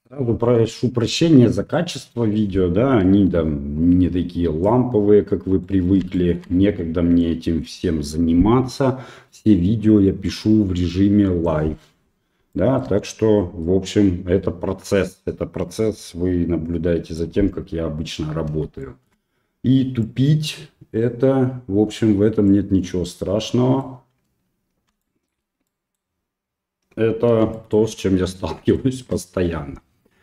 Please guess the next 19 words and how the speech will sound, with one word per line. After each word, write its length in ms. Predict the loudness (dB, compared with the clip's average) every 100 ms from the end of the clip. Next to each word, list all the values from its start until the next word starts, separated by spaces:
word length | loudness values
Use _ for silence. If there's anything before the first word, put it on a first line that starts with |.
| -20 -20 _ 0
Так, 300 | 2 2 -2
э, 340 | 2 4 4 2
возьму, 520 | 2 4 6 6 4
выделю, 500 | 2 2 2 0 -2 -4
да, 180 | -4 -2
вот 280 | -4 -6 -6
наш 460 | -4 0 -2 -4 -8
объектик. 540 | -4 0 -2 -2 -8 -8 -20 -18
Так, 160 | -18 _ _
тут 140 | -20 -16
я 120 | -16
скрывал 560 | -16 -12 -8 -8 -8 -12
все. 320 | -12 -8 -8 -10 _ _ _ _ _ _ _ -18
Объект 760 | -18 -12 -8 -6 -2 -4 -6 _ -6
и 640 | -4 -4 -4 -6 -6 -8 -10 -12
зеркало 540 | -14 -8 -8 -8 -10 -10
пока 300 | -10 -4 0
не 120 | 0
надо. 360 | 0 -4 -10